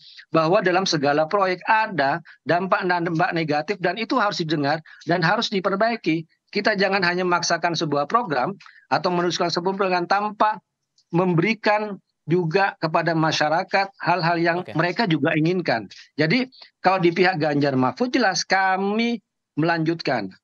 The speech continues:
Speaker 1: tapi
Speaker 2: Hmm.
Speaker 1: dengan memperbaiki dan menyempurnakan, tidak hanya copy paste. Apalagi dalam arti kami tidak melanjutkan, misalnya dalam, dalam konteks hanya orang-orangnya saja.
Speaker 2: Oke.
Speaker 1: Harus ada regenerasi di situ.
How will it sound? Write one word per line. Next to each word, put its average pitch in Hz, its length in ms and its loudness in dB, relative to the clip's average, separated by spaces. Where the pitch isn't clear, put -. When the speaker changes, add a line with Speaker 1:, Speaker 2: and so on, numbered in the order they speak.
Speaker 1:
tapi 123 420 0
Speaker 2:
Hmm. 190 60 -10
Speaker 1:
dengan 143 460 2
memperbaiki 175 880 0
dan 160 180 0
menyempurnakan, 160 840 0
tidak 220 240 2
hanya 208 180 0
copy 202 300 -2
paste. 131 240 -2
Apalagi 175 640 0
dalam 160 300 0
arti 180 180 0
kami 214 240 0
tidak 185 240 0
melanjutkan, 175 560 0
misalnya 170 480 0
dalam, 151 240 0
dalam 147 240 0
konteks 160 540 -2
hanya 160 340 0
orang-orangnya 143 640 0
saja. 123 400 0
Speaker 2:
Oke. 113 240 -10
Speaker 1:
Harus 131 240 0
ada 156 320 2
regenerasi 156 640 2
di 139 160 0
situ. 117 380 -2